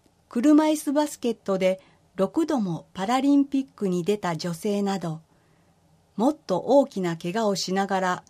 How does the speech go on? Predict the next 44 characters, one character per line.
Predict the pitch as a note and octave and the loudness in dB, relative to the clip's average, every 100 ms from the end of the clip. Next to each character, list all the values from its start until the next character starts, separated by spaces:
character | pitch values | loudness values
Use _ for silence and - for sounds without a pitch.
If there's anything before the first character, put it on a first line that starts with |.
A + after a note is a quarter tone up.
| _ _ _ | _ _ _
懸 | - B3 | 0 4
命 | C#4+ C#4+ C#4+ | 4 4 4
に | C4+ C4 | 4 2
生 | C4+ | -2
き | D4 | -2
て | A3+ | 0
い | G#3 | 0
る | G3+ | 0
人 | G3 - B3 | -6 -6 -6
た | G#3 | -6
ち | G#3 - | -8 -10
と | B3+ - - | -10 -10 -12
出 | E3+ F#3 | -8 -6
会 | F#3 | -4
い | |
ま | F3+ F3+ | -2 -4
し | E3+ | -6
た。 | - D3+ _ _ _ _ _ _ _ _ _ _ _ _ _ _ _ _ _ _ F3 | -10 -12 _ _ _ _ _ _ _ _ _ _ _ _ _ _ _ _ _ _ -8
「自 | F3 | -4
分 | F#3+ G#3+ A3 | 0 2 2
の | G#3+ | 0
悩 | G#3+ A#3 C4 | 2 2 2
み | B3 | 2
な | A3+ G3+ | 0 -2
ん | |
か | G3 F#3 | -2 -4
小 | F3 - C4+ | -4 -2 -2
さ | C4+ C#4 | 0 0
い」 | A#3 - _ _ _ - | 0 -6 _ _ _ -2
と | C4 B3 _ _ | 0 0 _ _
気 | - | -8
づ | G3 B3 | -4 -4
い | G3+ | -4
て | E3 | -6
か | D#3 D#3+ | -6 -6
ら | E3 | -6
は、 | D#3+ D#3 - _ _ _ _ _ - | -4 -6 -8 _ _ _ _ _ -6
リ | F#3+ | -2
ハ | A3 | -2
ビ | G#3+ G#3 | -2 0
リ | G#3 | 0
も | G3 F#3 | 0 -2
進 | - F3 F#3 F3+ | -8 -8 -4 -2
み、 | F3 | -4